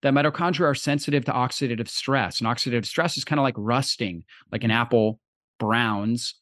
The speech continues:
when it's exposed to light, exposed to air, when it's exposed to oxygen. That's what happens to the mitochondria as well. So we need to constantly repair the mitochondria or get rid of the old damaged mitochondria. So we ta-, we call the older,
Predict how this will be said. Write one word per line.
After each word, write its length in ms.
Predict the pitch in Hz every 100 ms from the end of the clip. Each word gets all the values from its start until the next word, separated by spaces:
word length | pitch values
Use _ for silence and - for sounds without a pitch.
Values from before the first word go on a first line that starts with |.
| _
when 140 | 110 104
it's 120 | 95
exposed 500 | 92 - 110 107 -
to 100 | 87
light, 500 | 117 151 156 151 - _
exposed 340 | - - 101 -
to 160 | -
air, 220 | 139 143 127
when 80 |
it's 80 | 107
exposed 220 | - 110
to 60 | -
oxygen. 520 | 120 139 135 135 131 - - -
That's 180 | 156 165
what 100 | 147
happens 440 | 139 139 127 -
to 80 | 113
the 60 |
mitochondria 720 | 110 113 104 151 151 127 123
as 160 | 107 95
well. 360 | 117 170 110 107 - - -
So 160 | -
we 80 | 151
need 160 | 202 185
to 40 |
constantly 560 | - - 156 - 156 135
repair 420 | 117 - 143 147
the 60 |
mitochondria 840 | 143 139 139 151 147 139 147 143 139 - _ _ -
or 360 | 170 190 170
get 220 | 135 143 131
rid 260 | 127 160
of 120 | 156
the 100 | 131
old 300 | - 139 131
damaged 340 | 120 131 131 98
mitochondria. 680 | 107 101 107 98 98 65 -
So 140 | 123
we 120 | 123
ta-, 280 | - 147 -
we 120 | 147 135
call 360 | - 151 151
the 180 | 139 -
older, 560 | 139 147 156 160 156